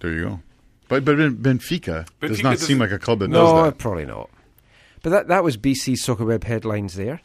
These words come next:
Speaker 3: Now it is time for Wavelength.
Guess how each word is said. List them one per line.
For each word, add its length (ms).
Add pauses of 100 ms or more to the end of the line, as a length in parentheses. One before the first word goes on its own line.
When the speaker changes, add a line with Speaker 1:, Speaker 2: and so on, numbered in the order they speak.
(560)
Speaker 3:
Now 260
it 260
is 220
time 500
for 960 (100)
Wavelength. 680